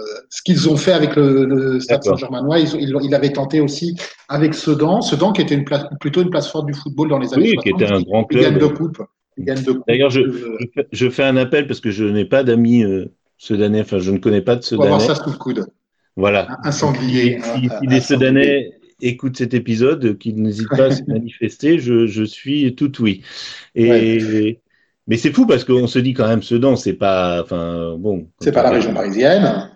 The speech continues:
Speaker 2: c'est pas la
Speaker 1: C'est
Speaker 2: région parisienne, c'est quand même les Ardennes. Bon, on sait que les Allemands <laughs> n'ont pas pris beaucoup
Speaker 1: Mais
Speaker 2: de
Speaker 1: on, on en parlera sans doute dans un second temps, tout à l'heure, Jérôme, je crois. Mais, mais c'est parce qu'il n'y a pas de culture foot dans, enfin,
Speaker 2: Voilà.
Speaker 1: le
Speaker 2: Oui,
Speaker 1: plus,
Speaker 2: non, mais
Speaker 1: voilà,
Speaker 2: c'est, voilà,
Speaker 1: ouais,
Speaker 2: je
Speaker 1: c'est
Speaker 2: voulais
Speaker 1: ça. C'est, c'est, c'est pas, c'est pas une ville,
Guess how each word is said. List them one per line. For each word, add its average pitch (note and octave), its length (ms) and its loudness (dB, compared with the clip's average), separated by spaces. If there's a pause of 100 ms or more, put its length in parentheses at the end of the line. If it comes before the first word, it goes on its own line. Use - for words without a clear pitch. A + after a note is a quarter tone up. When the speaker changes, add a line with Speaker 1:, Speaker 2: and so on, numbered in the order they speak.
(100)
Speaker 2:
c'est - 140 -10
pas F#2+ 80 0
la F#2 80 0
Speaker 1:
C'est A2 60 -2
Speaker 2:
région G#2+ 260 -4
parisienne, C3 280 0
c'est G2+ 120 -10
quand F#2+ 80 -8
même F#2 100 0
les F#2+ 160 0
Ardennes. G#2+ 380 2
Bon, A2+ 260 2
on G2 80 4
sait B2 180 -2
que - 120 -8
les G#2+ 120 0
Allemands A#2+ 440 4 (140)
<laughs> - 140 -14
n'ont C#3 160 0
pas C#3+ 140 0
pris D3+ 220 -4
beaucoup C3+ 180 2
Speaker 1:
Mais F#3 80 6
Speaker 2:
de F#3+ 60 4
Speaker 1:
on, F#3+ 100 2
on F#3+ 120 8
en F#3+ 80 4
parlera F#3 380 2
sans F3 200 -6
doute F3 140 -2
dans E3 200 -4
un D#3+ 80 -4
second E3+ 220 -8
temps, F3+ 200 -6
tout - 160 -14
à D#3+ 100 -6
l'heure, C#3+ 280 -6
Jérôme, C3 260 -8
je C3 100 -14
crois. B2 260 -12
Mais, A#2+ 240 -14 (200)
mais C#3+ 140 -2
c'est D#3 140 -2
parce D3+ 120 0
qu'il E3 120 0
n'y - 40 2
a G3 80 2
pas F#3+ 80 0
de - 60 -8
culture - 300 -4
foot - 260 -10 (220)
dans, G#2+ 520 -10 (280)
enfin, - 160 -2
Speaker 2:
Voilà. A#2 240 0 (140)
Speaker 1:
le G#2+ 80 4
Speaker 2:
Oui, A#2 60 4
Speaker 1:
plus, A#2 80 4
Speaker 2:
non, A#2 140 4
mais G#2+ 120 -4
Speaker 1:
voilà, C#3+ 320 2
Speaker 2:
c'est, A2+ 180 -6
voilà, B2+ 180 0
Speaker 1:
ouais, - 20 2
Speaker 2:
je - 60 -4
Speaker 1:
c'est G#2+ 160 -2
Speaker 2:
voulais - 0 -
Speaker 1:
ça. G2+ 360 0
C'est, A2+ 240 -6 (100)
c'est, - 280 -6
c'est C#3 160 -6
pas, D3 160 0
c'est - 160 -6
pas E3+ 100 0
une D3+ 140 2
ville, C#3+ 340 -6